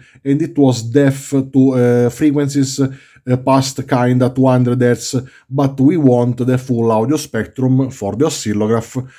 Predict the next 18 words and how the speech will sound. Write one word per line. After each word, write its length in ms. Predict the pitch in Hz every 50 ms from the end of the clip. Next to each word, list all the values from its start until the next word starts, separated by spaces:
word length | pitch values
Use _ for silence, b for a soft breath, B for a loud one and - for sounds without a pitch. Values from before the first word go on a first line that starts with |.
| B B B
so 180 | - - 135
I 140 | 127 135 151
made 360 | 139 120 117 110 107 107 95
the 180 | 117 127 143 147
coil 440 | 143 131 104 98 98 101 104 104 104
way 240 | 101 107 107 107 107
less 280 | 110 107 - - -
inductive. 640 | 107 104 110 104 113 107 107 - _ 113 107 95 98 110 107 104 98 b b b b b b b b b b b b -
And 220 | 147 147 143 143
anyways, 640 | 156 165 180 175 175 175 175 175 175 175 160 143 135
in 220 | 156 160 175 175 156
series 360 | 139 - 208 170 151 139 113
with 200 | 135 135 139 131
the 100 | 127 131
coil 460 | 127 131 117 107 107 120 131 131 127 123
on 260 | 113 110 110 110 107
this, 300 | 120 120 110 95 95 101
uh, 420 | 107 104 104 101 101 98 95 95